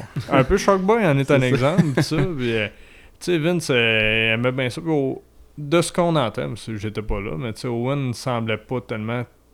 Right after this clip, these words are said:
Speaker 1: triper là-dessus, mais tu sais, il prenait son mal en patience. Je pense que c'est un gars qui voulait encore faire quelques années puis se retirer, prendre sa retraite, même s'il avait seulement trente-quatre ans, là.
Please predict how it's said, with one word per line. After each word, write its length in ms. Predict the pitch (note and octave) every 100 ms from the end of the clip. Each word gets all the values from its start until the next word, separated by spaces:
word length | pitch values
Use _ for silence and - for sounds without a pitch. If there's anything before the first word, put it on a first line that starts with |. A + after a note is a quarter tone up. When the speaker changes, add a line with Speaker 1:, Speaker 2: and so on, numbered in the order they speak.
| _
Speaker 1:
triper 460 | - A#2 G#2+ B2+ B2
là-dessus, 560 | A#2+ A2 - - C3
mais 180 | C#3+ A2+
tu 80 | -
sais, 120 | B2+ A#2+
il 40 |
prenait 240 | A2+ A2+ A#2+
son 140 | C#3+
mal 160 | B2+ B2+
en 100 | A2+
patience. 420 | G#2 G2+ B2+ B2
Je 20 |
pense 180 | - C3
que 40 | -
c'est 40 |
un 60 | A#2+
gars 140 | A#2+
qui 140 | C3 A#2+
voulait 100 | A#2
encore 340 | A2 A#2+ A2+ -
faire 200 | B2 A2
quelques 380 | A#2+ G#2+ A2
années 160 | A2 A#2
puis 100 | A#2+
se 60 | G#2+
retirer, 400 | - - G#2 A2+
prendre 220 | A#2+ G#2+
sa 100 | G#2+
retraite, 300 | G2 A#2+ A#2+
même 180 | A#2 G#2+
s'il 120 | G#2+
avait 80 | G2+
seulement 320 | A2 A2 A#2
trente-quatre 520 | A2+ A2+ G#2+ G2 -
ans, 140 | A2
là. 60 | C#3